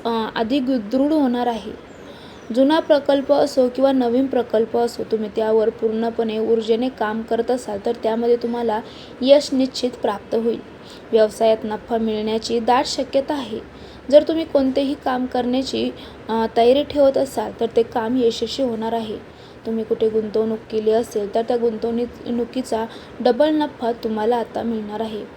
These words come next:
तर आता त्याचे फळ मि-, अ, मिळवून घेण्याची ही सुवर्ण संधी तुम्हाला प्राप्त झालेली आहे. नोकरी करणाऱ्या लोकांसाठी हा काळ व्यावसायिक प्रगती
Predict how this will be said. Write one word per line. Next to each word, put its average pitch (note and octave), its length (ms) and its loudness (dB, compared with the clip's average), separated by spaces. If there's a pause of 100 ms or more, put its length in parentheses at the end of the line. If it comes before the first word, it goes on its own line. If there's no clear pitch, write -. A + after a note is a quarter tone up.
(340)
तर A3+ 100 0
आता G#3 240 -2
त्याचे G#3 280 -2
फळ A3+ 340 0
मि-, A3+ 260 -2 (120)
अ, G#3+ 140 -2
मिळवून A#3 380 6
घेण्याची A#3+ 460 0
ही C4 180 -2
सुवर्ण A#3+ 400 -2
संधी B3 400 0
तुम्हाला G#3+ 420 -4
प्राप्त G#3+ 400 -6
झालेली G#3+ 320 -2
आहे. A3 180 -6 (600)
नोकरी C4 320 2
करणाऱ्या D4 380 2
लोकांसाठी B3+ 640 0
हा B3 200 -2
काळ A3+ 340 -2
व्यावसायिक A3+ 540 2
प्रगती A3+ 540 0